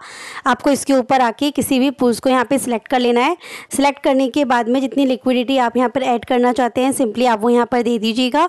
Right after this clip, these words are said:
इंक्रीज कर लीजिएगा। पहले इसके लिए आपके पास ट्रांजैक्शन आएगी, उसको ट्रांजैक्शन को कन्फर्म कर दीजिएगा,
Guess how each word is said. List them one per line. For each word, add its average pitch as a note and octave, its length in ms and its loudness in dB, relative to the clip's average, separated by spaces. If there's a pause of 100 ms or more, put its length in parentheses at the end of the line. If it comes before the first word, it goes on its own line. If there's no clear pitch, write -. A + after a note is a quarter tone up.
(380)
इंक्रीज C4+ 400 0
कर D4+ 120 0
लीजिएगा। C4+ 380 0
पहले A#3+ 240 0
इसके A#3+ 240 -4
लिए C#4 100 2
आपके C4 220 -2
पास C4 200 -2
ट्रांजैक्शन B3+ 440 0
आएगी, B3+ 220 0
उसको B3+ 200 -2
ट्रांजैक्शन A3+ 420 -2
को C4+ 100 2
कन्फर्म C4+ 320 -2
कर C4 140 0
दीजिएगा, C4 440 0